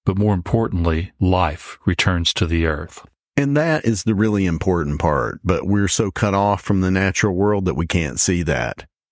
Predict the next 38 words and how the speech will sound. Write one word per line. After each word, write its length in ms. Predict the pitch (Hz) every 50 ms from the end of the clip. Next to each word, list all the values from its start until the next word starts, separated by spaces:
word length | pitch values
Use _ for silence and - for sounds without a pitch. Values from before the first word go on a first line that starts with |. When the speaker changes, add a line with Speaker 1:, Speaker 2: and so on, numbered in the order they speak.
| _ _ _ _ _ -
Speaker 2:
If 140 | - -
you 100 | 123 123
can, 480 | 107 - - 160 190 196 175 160 143 123
just 220 | 107 110 - -
imagine 440 | 110 104 101 101 101 101 98 101 98
what 160 | 92 87 80
winter 300 | 92 98 101 101 101 98
is 100 | 95 85
like 300 | 90 90 90 87 80 -
for 220 | - 87 82 73 69
animals 600 | 90 98 101 101 98 87 73 67 67 71 - -
and 120 | 76 76
what 120 | 85 85 85
it's 140 | 80 -
like 280 | - 92 92 90 85 -
in 120 | 92 82
spring 480 | - - - - 120 120 117 110 101 87
to 80 | 78 73
feel 300 | - - 101 98 92 87
the 120 | 85 82
light 520 | 82 85 90 92 92 92 95 98 98 - -
and 160 | 85 85 85
the 80 | 85 82
life 400 | 87 92 95 95 92 87 - -
returning, 640 | 85 80 - 98 101 104 104 107 107 107 101 95 - _ _ _ _ _ _ _
or 320 | - 98 98 98 95 90 - -
just 240 | 101 117 131 - -
imagine 400 | 135 127 120 123 120 107 - 113
it 160 | 104 95 71
didn't 220 | 90 107 92 87 92
happen. 480 | 98 98 98 92 - - 64 55 67
We'd 160 | 78 87 85 90
all 160 | 85 80 80
starve 520 | - - - 104 95 92 92 92 90 78
or 120 | 85 78 -
freeze 340 | - 113 110 110 113 107
to 140 | - - 92
death. 760 | 73 82 69 57 64 52 - - - - - - - - -